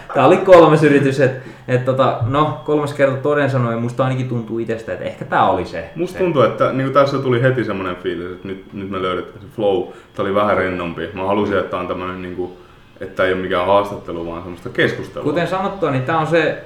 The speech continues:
Speaker 1: tää on se kuntosalin respan keskustelu,
Speaker 2: Kyllä.
Speaker 1: joka on niinku, et se, et jos ei sulla oo omalla kuntosalilla sitä respaa, tai jos ei sulla oo siellä respassa niitä kavereita,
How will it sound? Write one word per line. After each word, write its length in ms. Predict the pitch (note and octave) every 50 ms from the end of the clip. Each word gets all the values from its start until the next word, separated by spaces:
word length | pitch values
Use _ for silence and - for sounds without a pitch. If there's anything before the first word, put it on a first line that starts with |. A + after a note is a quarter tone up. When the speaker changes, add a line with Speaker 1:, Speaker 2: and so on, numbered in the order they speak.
| - -
Speaker 1:
tää 100 | C#3 D3
on 120 | D#3 D3+
se 80 | D#3+ D#3
kuntosalin 680 | D#3 D#3+ E3 E3 D3 C#3+ B2+ B2+ B2 A#2+ A#2 G#2+ G#2+
respan 420 | A#2 B2 B2 B2 - - A2 G2+ F#2 -
keskustelu, 840 | - G#2 G#2 G#2 - - G#2 G#2 - - F#2+ F2 F2+ F2+ F2+ - - -
Speaker 2:
Kyllä. 280 | - A2+ G2 F#2+ F2 E2 - - - -
Speaker 1:
joka 300 | G#2 G2+ G#2 - A#2 A2
on 240 | A2 A2 A2 A2 A2
niinku, 480 | A2 A2 A2 G#2+ - G#2+ G#2+ G#2+ - - - - - - - - - - -
et 120 | G#2+ G#2+ -
se, 180 | - D3 D3
et 120 | C#3+ - C3
jos 220 | C#3 C3+ - -
ei 120 | C#3+ C3+
sulla 260 | C3 D3+ C#3+ C#3 C3+ D3
oo 280 | F3 G3 E3+ B2+ B2+ -
omalla 260 | C3 C#3 C#3 B2+ A#2
kuntosalilla 480 | G#2+ B2 A#2 A2 G#2+ G#2 A2 A2 G#2 F#2
sitä 180 | - - G#2
respaa, 680 | G#2 G#2+ G#2 - - - - - F2 E2+ F2 - - -
tai 240 | A2+ G#2+ G#2+ G#2+ A2
jos 180 | A2+ A2 -
ei 100 | C3+ B2
sulla 200 | B2+ C3 C3 C3+
oo 80 | C#3 C3+
siellä 280 | C3+ - D3 C3+ C#3 C#3
respassa 440 | D#3+ E3+ E3 - - D#3+ - D#3
niitä 160 | C#3+ D3 E3 D#3+
kavereita, 600 | - G3+ F#3 D#3 G2+ F2+ F2+ F2+ F2 - -